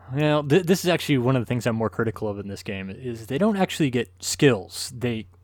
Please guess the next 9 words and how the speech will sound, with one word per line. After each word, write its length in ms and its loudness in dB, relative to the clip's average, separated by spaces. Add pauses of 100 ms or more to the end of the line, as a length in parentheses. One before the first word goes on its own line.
(300)
as 160 4
they 140 6
level 360 2
up, 220 -2 (1600)
actually, 220 -6
that's 140 -4
not 120 -2
even 140 -6
true. 220 -8